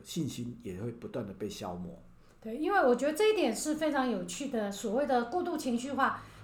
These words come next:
Speaker 2: 它指的倒不是，不全然是我们在讲一个人的情绪，而是来自当我在带领这个团队，例如说我们的产品在外界会有客人的收到你的产品，买了你的产品之后，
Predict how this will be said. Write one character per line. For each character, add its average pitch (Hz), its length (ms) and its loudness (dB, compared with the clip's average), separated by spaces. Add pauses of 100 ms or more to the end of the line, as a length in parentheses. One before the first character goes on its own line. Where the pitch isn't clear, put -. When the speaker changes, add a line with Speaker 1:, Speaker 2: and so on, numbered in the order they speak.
Speaker 2:
它 - 140 4
指 285 220 0
的 226 160 4
倒 285 180 4
不 247 180 -2
是， 277 280 -2
不 349 180 -2
全 277 260 0
然 226 160 0
是 277 160 -2
我 226 80 0
们 208 120 -2
在 262 180 2
讲 262 280 0
一 247 100 -2
个 254 120 0
人 220 160 0
的 208 80 -2
情 220 200 -4
绪， 233 140 -4
而 240 180 2
是 349 140 -2
来 269 160 4
自 - 200 -4 (380)
当 247 200 6
我 262 80 4
在 269 140 2
带 277 220 4
领 214 100 2
这 247 100 -2
个 240 100 2
团 226 240 -2
队， 226 300 2
例 277 120 0
如 277 100 2
说 269 180 2
我 240 100 4
们 214 100 4
的 254 80 4
产 240 280 2
品 226 320 -2 (320)
在 277 260 6
外 285 160 6
界 247 300 2
会 277 160 0
有 208 140 0
客 302 140 -4
人 247 160 2
的 196 360 0 (360)
收 349 280 0
到 320 200 4
你 202 80 -2
的 196 120 -4
产 208 240 -2
品， 226 120 0
买 208 220 0
了 240 140 2
你 285 120 0
的 220 120 -2
产 220 240 -4
品 202 160 -4 (260)
之 262 200 0
后， 247 260 2